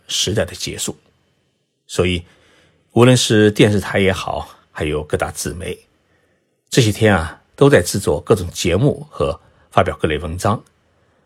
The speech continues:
回顾平成时代发生的种种成就与苦难。因此呢，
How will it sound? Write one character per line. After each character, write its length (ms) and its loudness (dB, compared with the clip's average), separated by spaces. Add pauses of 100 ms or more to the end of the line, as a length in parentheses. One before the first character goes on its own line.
(280)
回 260 2
顾 260 -2
平 240 -2
成 160 2
时 200 -2
代 200 -2 (120)
发 160 -4
生 180 -8
的 180 -10 (200)
种 340 0
种 180 -2 (140)
成 340 -6
就 160 -2 (180)
与 100 -10
苦 180 -18
难。 180 -10 (1080)
因 120 -2
此 140 -6
呢， 140 -6